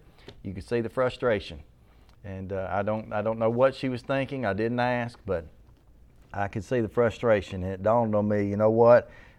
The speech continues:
We can do a little better, either giving people more time or not, just, just not calling them to turn to a hundred passages a, a, a, a sermon. That's not a bad thing. It's just sometimes can be difficult, so we won't do that.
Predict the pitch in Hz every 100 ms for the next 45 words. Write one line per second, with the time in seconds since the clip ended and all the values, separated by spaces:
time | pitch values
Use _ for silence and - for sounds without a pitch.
0 | - 110 123 107 110 117 120 107 117 104
1 | 85 98 104 104 120 117 117 123 120 107
2 | 104 98 - 131 139 147 160 175 - -
3 | - - 92 98 98 110 120 117 123 -
4 | 113 123 - 151 165 - 160 139 139 147
5 | 135 117 139 156 143 95 110 101 92 113
6 | 98 98 101 95 90 90 - 92 - -
7 | 92 87 - - - - - - - 113
8 | 92 78 90 95 120 120 101 120 120 117
9 | 117 113 113 90 - 104 - - - -
10 | - - - 151 156 160 143 135 131 113
11 | 113 101 92 - 67 - - 98 98 120
12 | 127 120 104 104 90 90 90